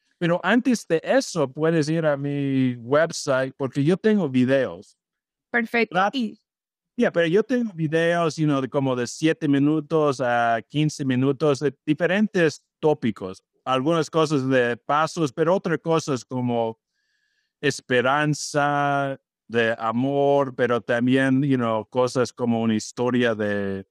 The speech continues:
Speaker 1: alcohol, drogas, ah, you know, t-, ahí, y tengo cuatro en español. Ah,
Speaker 2: Yo voy a poner todos los links en este episodio
Speaker 1: ya.
Speaker 2: cuando ustedes
Speaker 1: Pero así la gente, sí, y para mí es,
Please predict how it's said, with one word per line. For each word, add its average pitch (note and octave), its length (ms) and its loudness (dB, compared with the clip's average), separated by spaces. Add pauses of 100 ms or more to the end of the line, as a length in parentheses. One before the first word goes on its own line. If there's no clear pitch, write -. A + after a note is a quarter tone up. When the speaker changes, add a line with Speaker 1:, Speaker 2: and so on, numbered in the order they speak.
(440)
Speaker 1:
alcohol, B2 1040 2
drogas, B2 960 0 (200)
ah, G#2+ 320 0 (120)
you D3 100 2
know, C#3 160 2
t-, B2+ 260 -14 (800)
ahí, D#3+ 380 2
y E3+ 160 0
tengo G3+ 460 2
cuatro G#3 460 0
en E3 80 0
español. C3 640 -4 (640)
Ah, - 320 -20
Speaker 2:
Yo A3 120 0
voy G3+ 160 -2
a B3 60 0
poner G#3+ 360 -4
todos C4 360 2
los A#3 140 0
links G3+ 420 0
en G3+ 120 2
este G3+ 200 -4
episodio F#3 400 -4
Speaker 1:
ya. C#3 120 0
Speaker 2:
cuando F#3 240 0
ustedes F3+ 220 -2
Speaker 1:
Pero G#3 120 0
así C#4 320 -2
la F#3+ 240 2
gente, G#3+ 480 -8 (100)
sí, F3 300 0
y E3 100 2
para G3+ 280 0
mí A#3+ 240 2
es, F#3 260 0